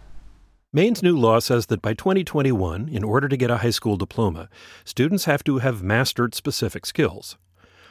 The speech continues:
The law was born in part out of frustration that a lot of high school graduates were either not going to college or not doing well in college once they got there.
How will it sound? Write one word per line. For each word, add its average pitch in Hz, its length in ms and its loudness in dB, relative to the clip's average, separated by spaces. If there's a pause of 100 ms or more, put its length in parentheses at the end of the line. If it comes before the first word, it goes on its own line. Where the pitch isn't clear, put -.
(100)
The 131 100 0
law 131 200 6
was 127 160 2
born 117 200 4
in 107 80 2
part 135 300 2
out 123 160 4
of 120 100 0
frustration 120 680 0
that 110 140 0
a 123 40 2
lot 170 160 4
of 220 120 -2
high 147 100 2
school 123 300 0
graduates 104 560 2
were 110 120 -2
either 123 300 2
not 95 340 0
going 117 280 2
to 107 60 -4
college 98 500 -2 (340)
or 92 140 -4
not 101 260 0
doing 92 260 -2
well 147 280 2
in 104 100 0
college 95 400 -2
once 95 220 -6
they 104 100 -6
got 147 240 0
there. 92 240 -4